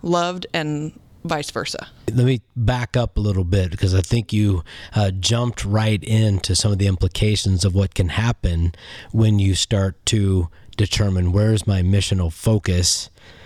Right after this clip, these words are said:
Speaker 2: and then how do I start prioritizing those relationships? And then kind of what happened? Let me back up and help everybody get there.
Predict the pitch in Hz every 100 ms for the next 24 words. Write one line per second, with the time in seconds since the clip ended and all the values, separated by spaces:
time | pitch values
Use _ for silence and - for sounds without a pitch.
0 | - - - 110 92 87 113 123 110 104
1 | 104 98 95 - 95 92 107 98 95 -
2 | 98 92 95 95 87 90 90 98 95 92
3 | 90 - 92 85 - 92 98 92 104 95
4 | 90 80 98 104 - 90 107 90 110 107
5 | 113 101 - 95 110 107 110 101 98 92
6 | 87 107 - 101 90 78 82